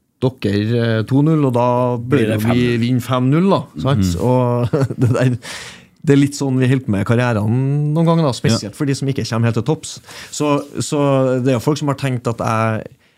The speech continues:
Speaker 1: jeg mener jo ikke oppriktig at de, de tingene jeg snakker om i, det er jo satt på spissen,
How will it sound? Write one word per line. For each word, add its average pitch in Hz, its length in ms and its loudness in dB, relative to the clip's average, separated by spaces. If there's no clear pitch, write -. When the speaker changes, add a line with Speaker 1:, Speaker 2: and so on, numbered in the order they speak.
Speaker 1:
jeg 127 120 2
mener 131 260 0
jo - 20 -6
ikke 110 140 -2
oppriktig 110 440 -2
at 104 200 -4
de, 117 240 0
de 107 1080 -2
tingene 104 340 0
jeg 110 120 -2
snakker 113 260 -4
om 101 140 -2
i, 104 40 0
det 107 80 -2
er 117 60 2
jo - 20 -2
satt 113 180 -8
på 113 80 -4
spissen, 110 460 -6